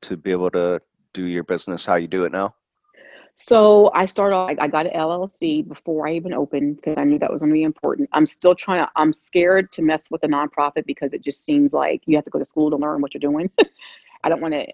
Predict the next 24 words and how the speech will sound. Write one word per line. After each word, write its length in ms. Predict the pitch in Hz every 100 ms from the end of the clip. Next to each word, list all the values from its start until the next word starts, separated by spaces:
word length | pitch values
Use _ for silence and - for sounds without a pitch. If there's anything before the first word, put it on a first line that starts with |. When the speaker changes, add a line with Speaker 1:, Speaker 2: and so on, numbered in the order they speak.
| -
Speaker 2:
you 120 | 160
know, 240 | - 143 -
the 100 | 170
I 80 | 147
R 160 | 151
S 160 | 147 147
hunt 160 | - -
me 140 | 156
down. 320 | 151 151 165
So 320 | - 165 151 - _ -
until 340 | 151 - 247
I 140 | 196 180
really 420 | 160 175 190 180
know 400 | 160 156 156 170
how 140 | 175
to 100 | 160
work 240 | 147 165 156
a 60 |
nonprofit, 840 | 143 143 147 - 143 147 - 156 - _ _ -
I'm 180 | 151 156
not 200 | 151 -
messing 320 | 147 - -
with 120 | - -
that. 240 | - -